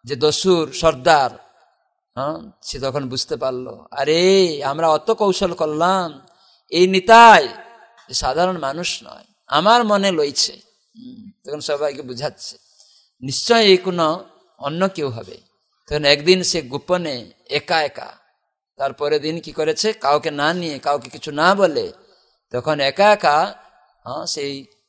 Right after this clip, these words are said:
ব্রাহ্মণ কুমার দস্যু সর্দার নিত্যানন্দ প্রভুর কাছে গিয়ে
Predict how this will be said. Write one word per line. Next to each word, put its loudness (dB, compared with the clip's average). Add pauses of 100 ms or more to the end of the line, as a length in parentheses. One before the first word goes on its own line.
(360)
ব্রাহ্মণ -2
কুমার 0
দস্যু -2
সর্দার 6 (520)
নিত্যানন্দ -4
প্রভুর -2 (340)
কাছে 0
গিয়ে 6